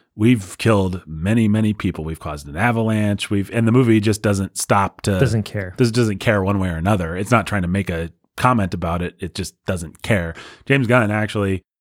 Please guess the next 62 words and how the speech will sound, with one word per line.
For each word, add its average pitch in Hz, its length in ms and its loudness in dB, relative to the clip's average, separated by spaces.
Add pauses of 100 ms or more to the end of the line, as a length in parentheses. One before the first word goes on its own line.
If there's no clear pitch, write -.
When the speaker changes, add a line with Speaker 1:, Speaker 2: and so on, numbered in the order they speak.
(260)
Speaker 1:
sometimes 117 440 2
he 110 80 -2
wants 107 200 -2
to 92 60 -12
be 98 160 0
gle-, 104 360 -2
like, 110 200 0
he 139 80 2
wants 131 220 2
to, 110 220 0
you 120 140 0
to 101 80 0
know 104 280 2
when 101 180 0
his 92 100 -4
characters 95 440 -2
are 90 80 -6
killing. 110 380 0
He 101 80 0
wants 101 180 0
you 98 80 -2
to 90 40 -6
get 95 120 -2
a 82 60 -4
kick 139 200 0
out 92 160 0
of 90 80 -4
it, 98 160 -6
but 107 100 2
he 120 60 6
also 123 240 4
wants 98 260 -2
you 92 60 -4
to 92 80 -4
know 95 160 -2
when 92 140 -2
they're 87 140 -2
not. 95 320 0
Like, 98 180 -4
he's 107 180 4
very 104 240 4
calibrated 90 800 -2
to 87 280 -4 (440)
the - 80 -2
fact 98 200 -2
that 92 240 -2 (680)
part 127 160 4
of 104 60 -2
the 104 60 2
juice 113 260 4
of 101 100 0
a 104 60 0
movie 104 300 2
of 92 160 -2
this 90 280 -2
is 90 160 -4
taking 95 380 -2
life, 87 440 -2
and 82 440 -4 (540)
that's 104 260 2
part 107 340 2
of, 92 360 -2